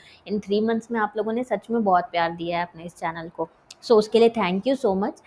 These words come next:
and आगे भी इसी तरह support करते रहना, क्योंकि ये आपका channel है, जैसा मैं हमेशा कहती हूँ, ये मेरा channel नहीं है।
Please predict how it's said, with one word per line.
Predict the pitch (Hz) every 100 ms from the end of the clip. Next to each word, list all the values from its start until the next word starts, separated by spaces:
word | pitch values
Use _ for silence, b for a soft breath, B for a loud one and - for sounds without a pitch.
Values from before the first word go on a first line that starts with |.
| B B B -
and | 185 180
आगे | 180 196 220
भी | 233
इसी | 233 226
तरह | 208 220
support | 214 - 190
करते | 190 180 196
रहना, | 190 185 277 -
क्योंकि | 214 226
ये | 214
आपका | 247 196 - 226
channel | 240 233 202 208
है, |
जैसा | 330 214 202
मैं | 196
हमेशा | 185 180 175 175
कहती | 180 175 208
हूँ, | 392 -
ये | 214
मेरा | 196 175 175
channel | 180 160 -
नहीं | 165
है। | 160